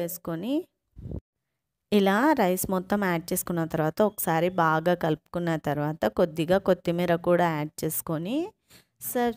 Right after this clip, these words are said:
చేసుకోవడమే అండి. ఇప్పుడు దీంట్లోనే కొద్దిగా స్ప్రింగ్ ఆనియన్స్ కూడా యాడ్ చేశాను. ఇది ఆప్షనల్ అండి, ఉంటే యాడ్ చేసుకోండి. ఇలా యాడ్ చేసుకున్న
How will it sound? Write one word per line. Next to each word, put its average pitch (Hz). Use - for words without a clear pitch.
చేసుకోవడమే 180
అండి. 165
ఇప్పుడు 175
దీంట్లోనే 180
కొద్దిగా 175
స్ప్రింగ్ 175
ఆనియన్స్ 175
కూడా 170
యాడ్ 160
చేశాను. 156
ఇది 196
ఆప్షనల్ 180
అండి, 160
ఉంటే 180
యాడ్ 165
చేసుకోండి. 156
ఇలా 220
యాడ్ 190
చేసుకున్న 190